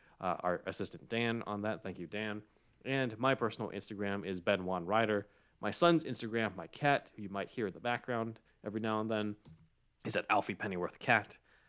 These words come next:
Uh, and if you have an Alfie yourself or any sort of cat, you can also get the Whisker Box through us, the only cat box for the crazy cat lady and gent. We have a promo link for that.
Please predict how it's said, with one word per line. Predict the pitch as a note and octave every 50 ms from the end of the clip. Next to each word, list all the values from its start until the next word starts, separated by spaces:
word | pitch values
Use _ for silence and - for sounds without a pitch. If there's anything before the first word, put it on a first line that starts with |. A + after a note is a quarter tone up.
| _ _ -
Uh, | F#2+ F#2 F#2 -
and | F2 F#2+
if | F#2+ G2
you | G#2+
have | G2+ F#2+ -
an | G2 -
Alfie | A2 B2 B2+ A#2+ - C#3 B2
yourself | G#2+ G2+ - - E3 D3+ C#3+ -
or | - G#2 F#2
any | D3+ E3 D3
sort | - C#3 A#2+ G2+
of | F#2+
cat, | - A#2 A2 G#2+ - -
you | G#2 G2
can | - G#2
also | B2 C3 B2 - A2
get | F#2+ F#2 -
the | - D3+
Whisker | D#3+ E3+ - - A#2
Box | F#2+ - F2+ D#2+ D#2+ - - -
through | - - D3+ E3+ E3 D#3
us, | C#3+ C3+ B2+ C3 - - - - _ - - - _ _ _
the | - C3+
only | A#2 C3 C3 B2 A#2+
cat | A2 - A#2 G#2+ - -
box | A2 G#2+ G#2 - -
for | - -
the | -
crazy | - - - A#2 A2 G2 G#2+ G2
cat | - G2+ F#2 - -
lady | F2+ F#2+ F#2 F2 F2+ F2+ - _ _ _ _ _ -
and | - G#2 G2+ G2 F#2
gent. | F2 F#2+ F#2+ F#2 F#2 F2+ - -
We | - A2 G2+
have | G2+ F#2 F2+
a | F2+
promo | - - - C#3+ C3 B2+ A#2+ A#2
link | A#2 A2+ G#2+ -
for | - G#2 G#2
that. | G#2 G#2 G2+ - -